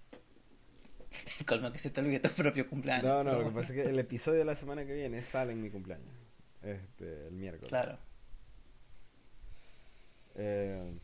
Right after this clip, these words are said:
Speaker 2: coño, pero gracias por acordarte, pensé que no te acordarías. <laughs> Ajá. Eh, a lo que iba. Sí ha cambiado, obviamente ahora tengo otras prioridades, ahora por, por lo menos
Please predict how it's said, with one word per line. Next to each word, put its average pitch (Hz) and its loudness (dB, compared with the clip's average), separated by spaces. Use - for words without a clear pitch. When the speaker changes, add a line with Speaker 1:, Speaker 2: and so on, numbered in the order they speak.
Speaker 2:
coño, 117 -2
pero 101 0
gracias 104 -2
por 110 0
acordarte, 104 2
pensé 92 -6
que 92 -4
no 95 0
te 98 -4
acordarías. 98 -2
<laughs> - -4
Ajá. 104 -2
Eh, 95 -2
a 101 -4
lo 101 0
que 101 -2
iba. 95 -2
Sí - -2
ha 165 6
cambiado, 123 4
obviamente 113 2
ahora 120 4
tengo 113 0
otras 117 0
prioridades, 113 4
ahora 101 0
por, 98 -4
por 107 -4
lo 113 0
menos 117 0